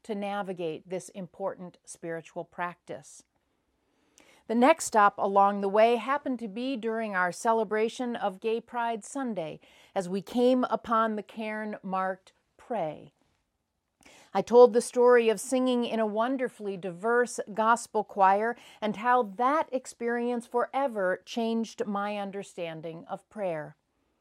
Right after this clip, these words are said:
We were invited to consider expanding our definition of prayer to any way of being that privileges the divine for even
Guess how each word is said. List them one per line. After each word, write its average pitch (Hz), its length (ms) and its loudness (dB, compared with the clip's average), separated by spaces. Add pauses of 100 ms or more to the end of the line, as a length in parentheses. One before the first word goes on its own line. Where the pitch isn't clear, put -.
(440)
We 226 140 0
were 208 180 4
invited 196 600 6
to 220 80 0
consider 240 580 0
expanding 269 840 -4
our 240 200 -2
definition 262 720 -2
of - 260 -10
prayer 214 400 -2 (340)
to 240 200 -8 (120)
any 302 380 0
way 247 640 4 (320)
of 185 260 4
being 247 460 0
that - 240 -6
privileges 254 760 -2
the 190 140 -12
divine 202 600 -4
for 196 240 -6
even 214 520 -8